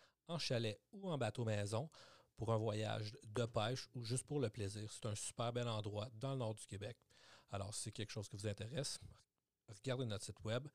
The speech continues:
lapovoirieachimac point Q C point C A.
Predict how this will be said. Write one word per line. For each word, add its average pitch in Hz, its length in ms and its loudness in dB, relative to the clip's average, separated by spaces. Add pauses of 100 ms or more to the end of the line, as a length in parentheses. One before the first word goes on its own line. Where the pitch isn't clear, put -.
(180)
lapovoirieachimac 110 1120 0 (1600)
point 135 160 2
Q - 100 -12
C 107 280 0 (340)
point 127 120 4
C 104 220 0
A. 87 60 -8